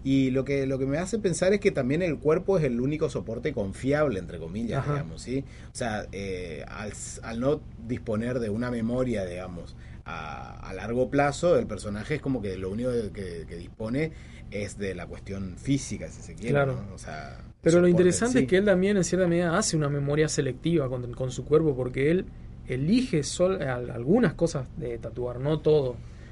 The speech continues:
Speaker 2: No se
Speaker 1: Claro.
Speaker 2: tatúa todo. Él, ciertos elementos que él considera que son valiosos en su búsqueda, los, se los tatúa.
Speaker 1: Claro.
Speaker 2: Pero hay muchas cosas que omite, digamos. Entonces hay como una suerte de capricho también ahí. No es que es una,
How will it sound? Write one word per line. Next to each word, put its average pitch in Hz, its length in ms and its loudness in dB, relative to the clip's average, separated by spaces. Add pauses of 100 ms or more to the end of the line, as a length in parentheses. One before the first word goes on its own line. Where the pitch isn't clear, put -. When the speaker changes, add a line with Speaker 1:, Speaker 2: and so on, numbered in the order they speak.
(140)
Speaker 2:
No 170 140 6
se 170 140 4
Speaker 1:
Claro. 131 180 8
Speaker 2:
tatúa 196 300 12
todo. 143 260 10
Él, 151 280 8 (420)
ciertos 196 500 8
elementos 165 400 8
que 160 80 8
él 165 80 8
considera 170 840 10
que 131 120 4
son 160 480 6 (340)
valiosos 147 640 6
en 139 100 2
su 139 140 2
búsqueda, 180 600 6
los, 139 180 0
se - 160 -4
los 123 160 -2
tatúa. 147 540 4 (220)
Speaker 1:
Claro. 95 180 -4
Speaker 2:
Pero 147 120 8
hay 175 60 8
muchas 202 220 8
cosas 226 260 6
que - 100 2
omite, 170 360 4
digamos. 131 280 2
Entonces 185 260 4
hay 214 100 8
como 208 160 6
una 143 120 4
suerte 160 320 4
de 147 80 6
capricho 143 540 -4
también 127 300 -2
ahí. 135 140 0
No 131 140 0
es 160 100 0
que 151 160 4
es 139 100 2
una, 127 280 0